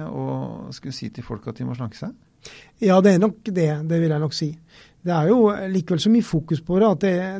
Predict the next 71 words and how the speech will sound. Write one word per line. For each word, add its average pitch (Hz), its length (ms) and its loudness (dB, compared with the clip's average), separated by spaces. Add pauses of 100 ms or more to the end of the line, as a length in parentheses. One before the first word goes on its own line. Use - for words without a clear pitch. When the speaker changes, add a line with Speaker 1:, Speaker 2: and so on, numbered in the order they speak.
Speaker 2:
det 185 100 2
er - 60 2
jo 196 80 2
slik 165 220 -2
at 156 120 -2
de 175 80 -4
fleste 190 340 -2
vet - 340 -4
jo, 196 280 0
eh, 185 260 -8
at 143 160 -6
de 170 140 -4
burde 160 320 2
gå 170 100 4
ned. 190 240 2 (180)
Det 165 80 -10
er 143 40 -4
ikke 156 80 -2
Speaker 1:
Ja, 165 60 2
jeg 139 60 -2
bare 170 100 2
lurer 160 80 2
Speaker 2:
sikkert - 40 -2
Speaker 1:
på 147 60 -4
om 165 80 0
det 165 60 0
Speaker 2:
det. 143 60 2
Speaker 1:
ene 143 160 -2
biter 139 260 -4
det 147 40 0
andre, 135 160 -4
ikke 190 120 -4
sant? 175 120 -6
På 165 80 -4
grunn 131 240 0
av 139 120 0
den 127 120 -4
fokusen, 127 460 -4 (240)
så 151 180 -6
er 147 160 -2
dårlig 135 240 0
samvittigheten 127 600 -6
og - 60 -14
kompleksene 131 800 -4
og 131 160 -6
alt 135 160 -8
dette, 123 380 -8 (160)
«jeg 127 140 -4
burde 113 200 -2
visst 110 180 -6
bedre, 110 380 -6 (760)
jeg 117 160 -8 (100)
er 113 60 -10
tjukk 120 220 -12
i 110 100 -6
huet», 110 160 -4
Speaker 2:
Ja. - 80 -10
Speaker 1:
altså, 117 280 -2 (480)
eh, 123 380 -4
Speaker 2:
Det 185 60 2
er 220 100 6
litt - 80 -2
som 160 160 2
med 160 140 4
røyk, 151 500 -4
det 180 80 -8
er 175 40 -6
litt 139 140 0
det 123 120 0
Speaker 1:
Mm. - 40 -4
Speaker 2:
samme. 147 360 0